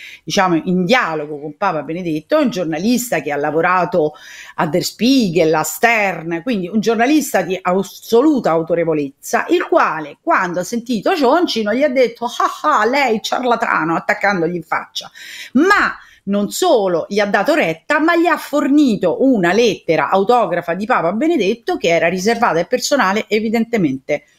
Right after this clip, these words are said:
lo era fino alla sua morte e poi,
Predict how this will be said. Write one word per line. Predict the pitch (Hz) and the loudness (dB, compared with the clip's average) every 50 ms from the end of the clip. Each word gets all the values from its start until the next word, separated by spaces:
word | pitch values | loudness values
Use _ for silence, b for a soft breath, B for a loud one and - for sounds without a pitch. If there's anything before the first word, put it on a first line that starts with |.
| b b b | b b b
lo | - 254 240 196 | 2 2 2 2
era | 160 151 151 156 160 131 - | 2 -2 -2 -4 -6 -8 -10
fino | - - - 151 151 151 151 | -10 -10 -6 -4 -2 0 0
alla | 147 143 147 | 0 -2 -4
sua | 147 - 165 170 | -4 -2 -2 -2
morte | 165 156 135 - - _ 151 - | -2 -2 -4 -6 -10 _ -14 -6
e | - 214 208 - | -4 -4 -4 -4
poi, | - - 143 147 147 | -4 -2 -2 -2 -2